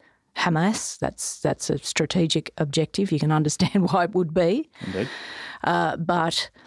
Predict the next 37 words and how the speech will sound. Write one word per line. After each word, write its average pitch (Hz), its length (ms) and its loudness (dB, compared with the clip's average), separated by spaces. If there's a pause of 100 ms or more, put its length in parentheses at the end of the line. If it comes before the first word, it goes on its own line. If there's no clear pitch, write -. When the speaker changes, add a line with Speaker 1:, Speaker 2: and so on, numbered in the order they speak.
(320)
Speaker 1:
the 175 120 2
more 202 220 4
things 208 340 2
escalate, 175 840 2 (840)
uh, 156 320 2
the - 140 0
more 170 280 4
a - 60 0
cycle 160 420 0
gets - 280 0
created. - 600 0 (280)
And 151 100 2
this 147 160 0
is 160 120 -2
the 170 80 0
story 170 480 2
of, - 460 -6
of, - 440 -6 (140)
you 160 100 0
know, 151 100 2
this 156 180 0
country 165 420 0
and, 147 260 0
and 160 220 -2
that - 160 -2
region. 160 540 0 (920)
<sighs> - 60 0 (480)
The 165 80 0
hotter 196 300 2
it 160 140 -4
gets, - 600 -2 (920)
a 156 120 2
new 175 400 4
generation 151 640 0
of 139 140 -4
people 143 340 0
are 139 380 0